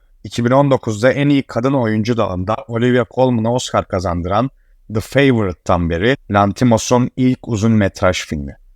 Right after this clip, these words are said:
Altın Aslan, gelecek yarışma dönemi boyunca hangi yapımların ödül kazanacağının bir göstergesi olarak kabul edildiğinden, filmin zaferi onu resmen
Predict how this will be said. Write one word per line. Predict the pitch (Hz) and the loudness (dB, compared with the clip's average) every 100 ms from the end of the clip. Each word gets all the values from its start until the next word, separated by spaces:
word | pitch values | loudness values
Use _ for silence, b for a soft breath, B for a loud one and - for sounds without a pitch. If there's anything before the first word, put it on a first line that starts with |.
| _ 113 | _ 2
Altın | 117 117 196 | 2 4 4
Aslan, | 147 - 117 123 139 | 2 2 0 0 0
gelecek | 110 110 107 147 - | -2 -2 0 0 -2
yarışma | 113 101 - 123 | -4 -2 -2 0
dönemi | 110 92 85 | 0 -2 -4
boyunca | 85 82 80 80 113 143 _ | -4 -4 -4 -2 -2 -2 _
hangi | - 143 143 | -2 2 2
yapımların | 123 - 110 110 120 - | 0 -2 -2 0 0 -2
ödül | 117 123 127 | -2 -2 -2
kazanacağının | 110 104 98 95 98 110 110 | -4 -2 -2 -2 -2 -2 -2
bir | 110 | -2
göstergesi | 104 104 - 107 101 101 127 | 0 0 0 -2 -2 -2 2
olarak | 113 95 - | 2 2 -2
kabul | 92 85 | -4 -4
edildiğinden, | 82 82 80 82 78 98 147 - _ | -6 -6 -6 -4 -2 -2 -2 -6 _
filmin | 113 117 151 | -4 0 2
zaferi | 131 123 - 120 147 - | 2 -2 0 0 0 -2
onu | 123 131 127 | -2 0 2
resmen | 156 - 131 123 | 0 -2 -2 -2